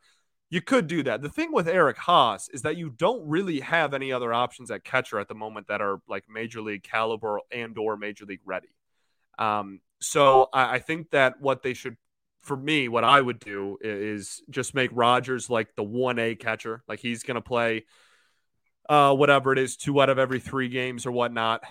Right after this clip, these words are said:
Um, and then if you do have a catcher in the minors that kinda, I don't know, snaps or anything, like, Dingler's not ready, uh, before anybody asks. Um, I, I, I don't know.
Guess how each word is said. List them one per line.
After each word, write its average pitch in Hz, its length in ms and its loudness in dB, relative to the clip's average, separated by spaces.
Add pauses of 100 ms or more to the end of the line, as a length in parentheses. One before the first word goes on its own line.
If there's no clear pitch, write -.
(180)
Um, 117 480 0 (160)
and 135 160 -4
then 127 440 2 (380)
if 139 200 -4
you 156 100 -8
do 156 500 -4
have 135 260 2
a 127 60 0
catcher 127 560 -2 (160)
in 131 120 -6
the 123 60 -6
minors 120 480 -2
that 117 280 -2
kinda, 117 500 -2 (1500)
I 135 80 0
don't 123 100 2
know, 120 100 0
snaps 123 640 0
or 123 80 2
anything, 123 260 -2
like, 135 140 -2
Dingler's 147 360 2
not 123 200 2
ready, 117 440 -2
uh, 107 220 -8
before 110 400 -2
anybody 110 400 -2
asks. 107 380 -2 (480)
Um, 101 420 0 (380)
I, 104 100 -8 (320)
I, 151 300 2
I - 20 8
don't 139 140 6
know. 117 160 0